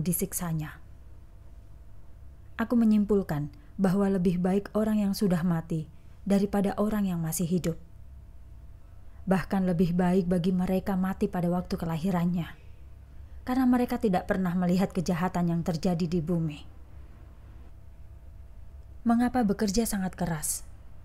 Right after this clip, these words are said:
Kemudian aku berpikir, "Mengapa orang bekerja sangat keras?"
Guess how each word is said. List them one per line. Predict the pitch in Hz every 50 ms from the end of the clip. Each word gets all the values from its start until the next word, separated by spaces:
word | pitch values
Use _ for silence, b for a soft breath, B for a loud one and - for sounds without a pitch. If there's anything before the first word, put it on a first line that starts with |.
| - - - - - - - - - - - - - - - - - - - - - - - - - - - - - - - - - - - -
Kemudian | 190 190 190 175 190 202 214 208
aku | 175 185 - - 180
berpikir, | 170 190 180 - 202 185 - - 175 170 160 165 160 - - - - - - - - - - - - - - - - - - - -
"Mengapa | 247 254 254 247 254 240 - -
orang | 226 214 226 233 226
bekerja | 196 185 - - 170 160 175 170
sangat | 165 - 170 160 165 165
keras?" | - - 170 160 160 156 - - - -